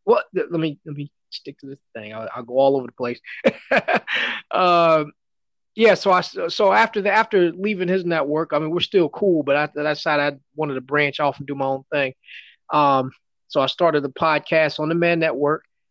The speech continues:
which had Blacktopia Roundtable Talk Radio. Uh, it had Southeast Hip Hop Radio at one time. Um,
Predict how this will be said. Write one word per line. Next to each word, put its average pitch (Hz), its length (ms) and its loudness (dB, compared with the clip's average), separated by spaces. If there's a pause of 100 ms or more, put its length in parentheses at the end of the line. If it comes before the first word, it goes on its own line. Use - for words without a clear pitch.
(100)
which 147 200 -2
had 147 260 0
Blacktopia 160 580 0
Roundtable 151 580 0
Talk 156 260 0
Radio. 147 680 2 (340)
Uh, 139 300 2
it 143 80 -2
had 170 300 0
Southeast 175 560 -2
Hip 180 180 -4
Hop 165 300 0 (320)
Radio 170 400 2
at 143 100 0
one 160 180 -4
time. 160 460 0 (600)
Um, 139 600 2